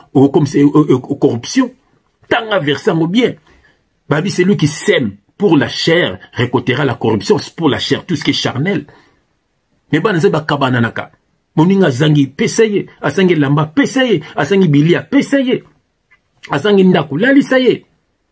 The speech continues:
Bana Nzambe bakabananaka. Bana Nzambe bana makambo ya lokuta wana te.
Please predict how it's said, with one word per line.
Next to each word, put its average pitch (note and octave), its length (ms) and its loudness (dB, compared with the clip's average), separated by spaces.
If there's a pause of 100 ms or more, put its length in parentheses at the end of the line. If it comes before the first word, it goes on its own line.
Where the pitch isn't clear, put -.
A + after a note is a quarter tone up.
(160)
Bana F#3+ 220 0
Nzambe D3+ 220 2
bakabananaka. A#2 840 -4 (240)
Bana F3+ 220 0
Nzambe D3+ 160 0
bana D#3 140 0
makambo B2 340 0
ya A2 60 -2
lokuta A#2 360 -2
wana A#2 200 -4
te. - 180 -8